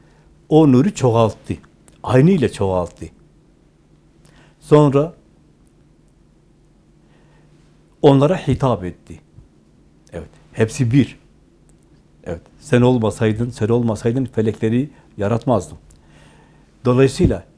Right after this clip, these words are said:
her bir kula bunu tek tek söyledi. Hitap ettiği kimdir?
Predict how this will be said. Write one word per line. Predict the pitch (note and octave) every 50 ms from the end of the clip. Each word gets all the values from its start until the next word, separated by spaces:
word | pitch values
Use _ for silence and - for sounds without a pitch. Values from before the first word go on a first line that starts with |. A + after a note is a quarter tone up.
| _ -
her | - C#3+ D#3 D#3 D3+ D3+
bir | G#3 G#3+
kula | - - C3 C#3 E3+ F#3+ E3+ C#3
bunu | D3 F#3 D3 -
tek | - - G3 - -
tek | A2+ G2 -
söyledi. | - G2+ F#2+ F2+ F2 E2 D#2+ - - - _ _ _ _ _ _ _ _ _ _ _ _ _ _ _ _ _ _ _ _ _ _ - -
Hitap | A2 - C3+ C#3 C3+
ettiği | C3 A#2+ - - E3+ F#3+
kimdir? | - - C3 A#2 A2+ A2 E3+ - -